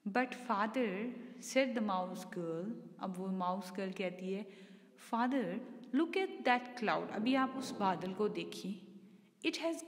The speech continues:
covered the sun," इसने अब sun को cover कर लिया है। "I think the cloud is more powerful than the sun," मेरे को लगता है कि जो cloud है, बादल है, वो सूरज से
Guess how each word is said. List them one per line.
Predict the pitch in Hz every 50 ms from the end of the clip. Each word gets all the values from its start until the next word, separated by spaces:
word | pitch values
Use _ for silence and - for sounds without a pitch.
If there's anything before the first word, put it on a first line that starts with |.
| -
covered | 294 277 269 277 320 277 262 -
the | 233 220 - -
sun," | 196 170 160 - - - -
इसने | 262 - - 262 285 302
अब | 294 262
sun | 294 - - 277 262 262
को | 262 - 285
cover | 269 - 277 262 277 294
कर | 269 262 285 277 254
लिया | 269 262 262 262 254
है। | 254 247 240 247 254 254 - - - - - - - - - - -
"I | 226 254 294
think | 294 - 359 392 370
the | 370 370 - -
cloud | 302 294 285 294 294
is | 269 302 285 - 294 -
more | 170 170 175 214 254
powerful | 247 - 254 240 233 233 - - 233 226
than | 214 226 226 226 220
the | 226 220 -
sun," | 226 214 214 220 220 - - - - - - - - -
मेरे | 233 233
को | 226 233 262
लगता | 254 262 254 - - 277
है | 277 285 285
कि | 285 - 311 294
जो | 226 - - - 226 226 233 240 233 - - -
cloud | - 202 190 180 175 175 208 226 262
है, | - - 202 170 175 180 175
बादल | 190 185 175 170 170 190 202 208
है, | 214 233
वो | 226 196 190 214 226 269 320 302 233 214 240 247
सूरज | - - 233 208 196 202 208 208
से | - - - 190 202 254 - - - -